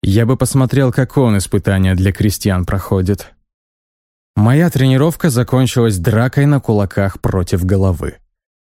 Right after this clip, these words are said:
Закончилась она моим нокаутом. Сержант оказался ловким,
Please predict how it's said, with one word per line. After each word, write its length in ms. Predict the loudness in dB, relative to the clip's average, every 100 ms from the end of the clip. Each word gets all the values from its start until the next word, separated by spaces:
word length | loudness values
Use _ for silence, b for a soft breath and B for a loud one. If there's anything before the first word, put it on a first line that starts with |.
| _
Закончилась 840 | -2 -2 0 0 0 2 0 2
она 220 | 2 2 2
моим 380 | 2 2 2
нокаутом. 760 | 2 0 -4 -6 -4 -6 -6 -10 _ _ _ _ -10
Сержант 540 | -2 0 2 2 2
оказался 540 | 0 0 2 0 0 0
ловким, 760 | 2 0 0 -4 -4 -4 -6